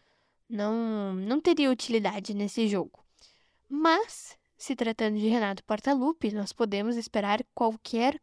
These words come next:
coisa, né? No jogo sábado, é...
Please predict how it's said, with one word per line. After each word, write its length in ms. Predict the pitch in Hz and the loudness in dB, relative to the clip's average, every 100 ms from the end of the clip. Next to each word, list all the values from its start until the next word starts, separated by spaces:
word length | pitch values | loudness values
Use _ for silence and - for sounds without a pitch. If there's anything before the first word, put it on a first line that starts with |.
| _ | _
coisa, 520 | - 233 196 185 202 | 0 2 2 -2 -6
né? 240 | 196 202 247 _ _ - _ _ _ _ - | -6 -6 -6 _ _ -20 _ _ _ _ 4
No 100 | 370 | 8
jogo 240 | 302 240 | 8 6
sábado, 600 | - 254 247 190 185 190 _ _ _ | 4 4 4 2 -4 -8 _ _ _
é... 880 | - 202 196 196 196 190 190 190 190 | -2 0 2 2 2 2 2 0 -2